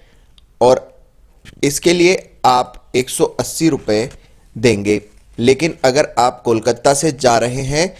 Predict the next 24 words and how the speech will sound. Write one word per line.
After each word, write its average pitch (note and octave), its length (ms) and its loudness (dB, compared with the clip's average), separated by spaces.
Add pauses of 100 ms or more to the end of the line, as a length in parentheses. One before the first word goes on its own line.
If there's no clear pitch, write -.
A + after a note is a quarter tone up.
(240)
तो B2+ 60 2
इसके D3 300 2 (380)
लिए C#3 420 0
आपको A#2+ 380 2
बाईस A#2+ 400 0
घंटे B2 380 -2 (720)
तीस E3+ 300 0
मिनट A#2+ 240 -2
का B2 160 2
समय B2 400 -4 (320)
लगेगा। G#2 520 0 (1040)
तो C3 100 2
ऐसे C#3+ 280 0
में E3+ 120 0 (140)
आप B2+ 240 0
खुद D#3+ 140 -4
डिसाइड C#3 340 -2
कर B2 140 0
सकते B2+ 320 -6
हैं C#3+ 200 -2
कि D3 160 -4 (160)
आपको A2 480 2 (100)
कहां C3 360 -2
से A2+ 200 -2